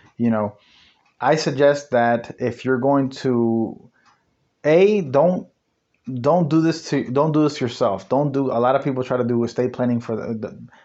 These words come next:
by themselves or go online and do the LegalZoom and all that. The problem with those, those places, it's cheap,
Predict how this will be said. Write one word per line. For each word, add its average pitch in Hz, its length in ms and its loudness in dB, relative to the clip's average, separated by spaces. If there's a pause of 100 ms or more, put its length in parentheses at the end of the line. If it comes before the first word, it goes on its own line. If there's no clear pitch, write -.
(120)
by 120 160 2
themselves 135 640 2 (280)
or 123 160 0
go 131 160 2
online 127 640 2
and 117 120 2
do 113 200 0
the 110 420 0 (180)
LegalZoom 127 600 2
and 117 80 2
all 110 120 0
that. 98 200 -4 (360)
The 131 100 2
problem 180 320 2
with 170 100 -2
those, 175 280 0 (120)
those 147 180 0
places, 165 540 -2 (260)
it's - 280 -2
cheap, 202 360 -2